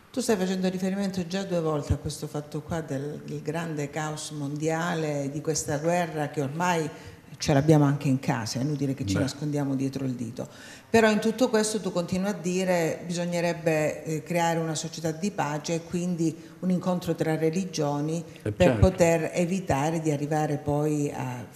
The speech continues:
Speaker 1: a s-, momenti, diciamo, di grande
Speaker 2: Più
Speaker 1: crisi
Speaker 2: drammatici,
Speaker 1: e
Speaker 2: certo.
Speaker 1: drammatici.
Speaker 2: Per, secondo me sì, bisogna proprio cercare di pacificare, di unire, cercare di fare delle cose più positive invece di agguerrirci, perché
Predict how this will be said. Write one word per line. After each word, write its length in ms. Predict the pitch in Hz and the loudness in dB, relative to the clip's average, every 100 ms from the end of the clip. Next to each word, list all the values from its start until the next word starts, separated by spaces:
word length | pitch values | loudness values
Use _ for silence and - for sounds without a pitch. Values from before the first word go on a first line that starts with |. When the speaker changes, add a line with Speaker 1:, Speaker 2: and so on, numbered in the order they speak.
| - - | -12 -6
Speaker 1:
a 120 | 156 | -4
s-, 200 | - - | -4 -2
momenti, 540 | 180 170 170 175 - | 0 0 0 -2 -2
diciamo, 400 | 143 143 147 151 | -4 -2 -2 0
di 120 | 147 | 0
grande 420 | 143 151 156 156 127 | 2 2 0 2 4
Speaker 2:
Più 100 | 107 | 4
Speaker 1:
crisi 560 | 92 101 - 101 90 | 4 4 4 4 4
Speaker 2:
drammatici, 260 | 82 - - | 2 0 -4
Speaker 1:
e 20 | |
Speaker 2:
certo. 180 | - 156 | -2 4
Speaker 1:
drammatici. 760 | 165 160 180 143 131 139 147 151 - - - - - - | 4 6 6 6 2 -2 -2 -4 -10 -20 -20 -20 -20 -10
Speaker 2:
Per, 220 | - 104 | 0 0
secondo 320 | 101 107 104 104 | 2 0 2 2
me 160 | 120 | 2
sì, 260 | 113 107 101 | 2 0 0
bisogna 460 | 107 92 - 92 85 | -4 -8 -6 -4 2
proprio 540 | 110 107 101 85 92 | 4 4 2 -2 -6
cercare 500 | - 92 - 107 98 | -4 -4 0 0 2
di 380 | 92 92 90 - - - - | 0 -2 -6 -14 -20 -20 -2
pacificare, 800 | 95 - 95 98 - 117 98 90 | -2 0 -2 -2 2 2 4 2
di 80 | 101 | 2
unire, 520 | 107 110 101 90 87 | 4 4 4 0 -6
cercare 420 | - 92 113 104 | -6 -4 0 0
di 100 | 98 | 0
fare 240 | 95 107 | 0 -2
delle 180 | 98 95 | 0 -2
cose 300 | 92 107 95 | 0 0 -2
più 180 | 90 107 - - - - - | -4 -4 -6 -14 -20 -20 -4
positive 580 | 107 95 98 127 110 92 | -2 2 2 6 6 4
invece 320 | 87 98 110 | 2 0 0
di 120 | 95 | 0
agguerrirci, 580 | 90 92 92 95 85 101 | 0 -2 0 -2 -2 -4
perché 360 | 92 - 110 | -4 0 0